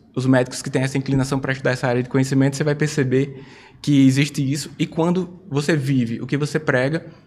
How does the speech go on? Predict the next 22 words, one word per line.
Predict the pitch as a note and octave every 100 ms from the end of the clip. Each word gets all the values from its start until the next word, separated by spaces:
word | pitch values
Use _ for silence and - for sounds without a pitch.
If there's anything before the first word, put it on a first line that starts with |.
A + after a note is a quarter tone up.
| _ -
tudo | D3
fica | E3 F3 - F3+ D#3 B2+ - -
muito | B2 C#3+ D3+
melhor, | A#2+ C#3+ B2 D3+
tanto | - D#3+ F#3+
pra | F#3+ F3
estudar | E3+ - C#3 C3 D3+ - - - -
quanto | D3 D3+ F3+
pra | - D#3+
entender | F#3+ G#3 D3 C3+ E3+ F3+ A2+ -
o | C#3
paciente, | C#3 F3 - E3+ B2
que | - C#3+
é | F3
a | E3+
empatia | F3+ G#3+ - C#3+ D3+
que | D#3
nós, | D3+ B2+ C#3 D3 - -
enquanto | - C3+ C3+
médicos, | B2+ A2 -
precisamos, | - D3 D3+ F3+ B2+ G#2 G2+
né? | A#2